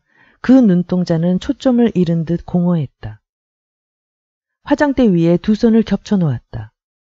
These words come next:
이윽고 그녀는 두 팔 사이에 얼굴을 묻어버렸다. 어머니가 알면 날 죽일 거야.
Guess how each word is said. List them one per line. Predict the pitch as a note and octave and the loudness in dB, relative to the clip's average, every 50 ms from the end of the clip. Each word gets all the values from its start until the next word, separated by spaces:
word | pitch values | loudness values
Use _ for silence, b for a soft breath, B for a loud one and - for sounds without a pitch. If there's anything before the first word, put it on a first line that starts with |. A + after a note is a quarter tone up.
| _ _ _ _ _ _ _ _ _ _ _ _ _ _ _ _ | _ _ _ _ _ _ _ _ _ _ _ _ _ _ _ _
이윽고 | - A3 B3 B3 - - C#4 B3 | 2 4 4 4 4 2 2 2
그녀는 | - G#3+ G3 F#3+ F#3+ F#3+ F#3+ G3+ G3+ | 2 2 2 2 2 2 2 2 2
두 | G3 - A3+ G#3+ | 2 0 -4 -2
팔 | - - B3 A#3 | 0 0 0 0
사이에 | - - G3+ F3+ F3 E3+ F3 F3+ | 0 0 0 0 0 2 2 2
얼굴을 | F3+ - C#3+ E3 F3 - G3+ F#3+ G#3 G3+ | 2 2 2 2 2 2 0 0 2 0
묻어버렸다. | G3+ F#3+ G3+ G#3+ G3+ - D#3+ - C3 A#2 - _ - A2+ G#2+ - _ _ _ _ _ _ _ _ _ _ _ _ _ _ _ _ _ _ _ _ _ _ _ _ _ _ _ _ | 0 0 0 0 0 -2 -4 -6 -6 -10 -14 _ -16 -16 -16 -18 _ _ _ _ _ _ _ _ _ _ _ _ _ _ _ _ _ _ _ _ _ _ _ _ _ _ _ _
어머니가 | D3+ F3 G#3 A3+ A3+ A#3 A3 A#3 A3 | 2 4 4 6 4 4 4 2 2
알면 | F3 D3 D3 D3+ D#3 D#3 D#3 D#3+ D3+ C3+ B2+ | 2 2 0 -2 -2 -2 -2 -2 -2 -2 -2
날 | C#3+ D#3 E3+ | 0 0 0
죽일 | E3 - - G3 - G3+ | -2 -4 -6 -4 -4 -4
거야. | - - - D3 C3 B2 B2+ B2+ B2 B2+ | -4 -4 -4 -4 -4 -6 -8 -10 -12 -14